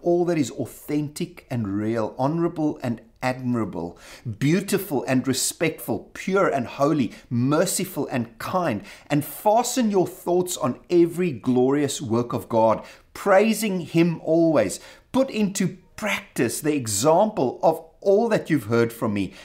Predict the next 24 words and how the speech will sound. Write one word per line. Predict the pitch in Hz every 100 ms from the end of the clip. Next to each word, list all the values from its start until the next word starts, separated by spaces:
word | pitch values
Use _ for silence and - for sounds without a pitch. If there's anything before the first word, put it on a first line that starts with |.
| -
and | 135
seen | 131 - 151
in | 143 135
my | 123
life, | 104 98 101 -
and | 151
the | 139
God | 101 113 156 202
of | 226 - -
peace | - 226 226 -
will | 160
be | 98 110 165 208
with | 151 131 175 -
you | 117 113 156 160 -
in | 160 151 123 101 - _ _ _
all | - 143 135 127 107 - _ _
things." | - - - 113 92 87 _ _ - - - - _ _ _ _ _ _ _ _ _ _ _ _ _
You | 143
see, | - 175
when | 147 147
we | 165
control | 165 165 - - 170 170
our | - 147
thinking, | - 165 160 160 127 80